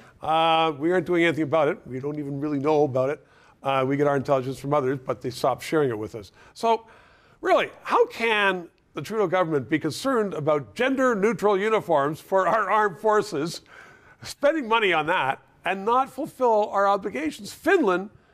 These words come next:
is joining nato, and they're gonna be right up to spending their commitment.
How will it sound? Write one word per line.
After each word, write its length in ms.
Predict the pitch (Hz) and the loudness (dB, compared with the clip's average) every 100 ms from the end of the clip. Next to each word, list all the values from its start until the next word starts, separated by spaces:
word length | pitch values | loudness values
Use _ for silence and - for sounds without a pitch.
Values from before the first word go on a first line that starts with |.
| _ - | _ -2
is 120 | 185 | -2
joining 520 | - 247 214 196 160 | 2 2 2 0 -2
nato, 520 | 175 208 202 113 - - _ _ _ _ | 0 0 0 -6 -6 -16 _ _ _ _
and 220 | 175 180 | -2 0
they're 160 | 175 285 | 2 2
gonna 140 | 262 | 2
be 120 | 214 185 | 2 2
right 220 | 214 247 | 2 4
up 400 | 220 - - - _ | 2 -2 -20 -20 _
to 160 | - 202 | -2 -2
spending 380 | - - 202 208 | -2 0 0 2
their 120 | 202 | 0
commitment. 440 | - 247 269 226 | 0 -10 -10 -16